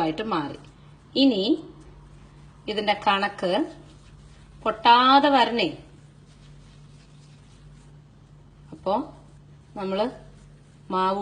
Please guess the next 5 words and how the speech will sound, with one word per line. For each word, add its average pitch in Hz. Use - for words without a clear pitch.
ഉരുട്ടി 180
നോക്കിയാല് 165
ഇത് 202
കണ്ടോ, 160
ക്രാക്ക് 190